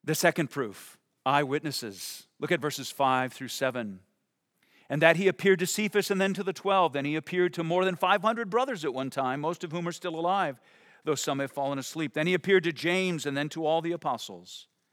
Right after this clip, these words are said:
This is the Apostle Paul giving us a second proof.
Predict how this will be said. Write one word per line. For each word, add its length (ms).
This 180
is 80
the 120
Apostle 400
Paul 280
giving 300
us 160
a 80
second 440
proof. 360